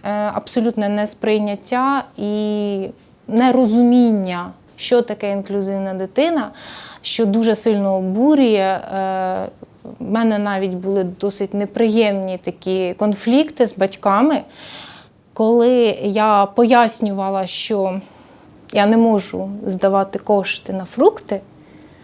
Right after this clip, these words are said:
тому що моя дитина не їсть фрукти. Ну, це дійсно так. От в неї, е, повністю не сприймає організм фрукти, фрукти і овочі. І батьки категорично відмовилися в це вірити.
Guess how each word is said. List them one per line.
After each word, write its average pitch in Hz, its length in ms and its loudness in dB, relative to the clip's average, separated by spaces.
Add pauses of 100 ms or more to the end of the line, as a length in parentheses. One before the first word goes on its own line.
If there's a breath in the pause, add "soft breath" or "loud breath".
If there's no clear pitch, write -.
(180 loud breath)
тому 196 240 -2
що 220 220 -4
моя 208 280 0
дитина 202 540 -6
не 214 140 0
їсть 220 360 0
фрукти. - 640 -6 (720 loud breath)
Ну, 196 380 2
це - 160 0
дійсно 208 480 2
так. 185 380 0
От 196 260 -4
в 190 120 -6
неї, 302 640 2
е, 208 100 -2
повністю 254 760 2
не 226 160 0
сприймає 202 640 -2
організм 220 520 0
фрукти, 208 460 -4
фрукти - 360 -4
і 202 80 2
овочі. 180 540 -6 (200)
І 233 320 -2
батьки 247 580 -6 (240)
категорично 269 920 2
відмовилися 226 680 -4
в 202 60 -16
це 208 240 -8
вірити. 190 480 -8